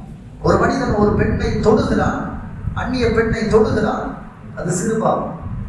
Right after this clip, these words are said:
ஆனால் அந்நிய பெண்ணை பார்ப்பதை விட அந்நிய பெண்ணை தொடுவது பெரும் பாவம். இப்படி நமக்கு விளக்கம் கொடுத்து, சிறு பாவமாக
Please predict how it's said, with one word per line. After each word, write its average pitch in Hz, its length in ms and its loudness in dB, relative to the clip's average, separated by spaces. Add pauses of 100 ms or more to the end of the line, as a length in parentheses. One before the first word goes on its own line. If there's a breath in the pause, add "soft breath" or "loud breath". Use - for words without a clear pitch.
(300)
ஆனால் - 360 2 (320)
அந்நிய 220 380 0
பெண்ணை 208 300 0 (100)
பார்ப்பதை 208 560 2
விட 196 140 0 (1040)
அந்நிய 202 360 -6
பெண்ணை 185 420 -4
தொடுவது 208 480 2 (120)
பெரும் 180 280 0
பாவம். - 280 -4 (1700)
இப்படி 233 320 4 (640)
நமக்கு 208 340 2
விளக்கம் 214 460 2
கொடுத்து, 190 400 2 (240)
சிறு 202 340 0
பாவமாக 160 560 2